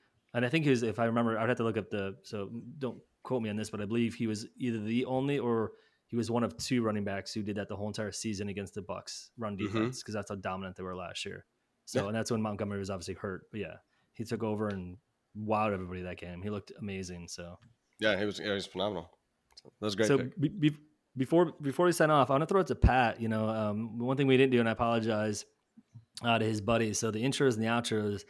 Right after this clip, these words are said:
Speaker 1: the music drops was by his buddy, and I wanted to give him, I want, I want to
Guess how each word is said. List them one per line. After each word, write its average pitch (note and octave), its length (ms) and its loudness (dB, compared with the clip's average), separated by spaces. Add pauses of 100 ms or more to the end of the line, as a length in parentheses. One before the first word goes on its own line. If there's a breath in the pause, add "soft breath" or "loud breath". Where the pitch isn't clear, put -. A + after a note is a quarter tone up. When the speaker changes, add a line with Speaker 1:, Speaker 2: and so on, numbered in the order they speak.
(320 soft breath)
Speaker 1:
the A2 80 -4
music B2+ 300 4
drops A2+ 420 2
was G#2+ 140 -4
by A2 220 0
his G#2 240 -4
buddy, G#2+ 260 0
and G#2 100 -2
I - 40 -2
wanted A2 220 0
to G#2+ 80 0
give G#2 180 -2
him, G#2 260 -4
I A2+ 60 -8
want, A2+ 200 -6
I A2 120 -8
want A2 220 -8 (240)
to - 100 -12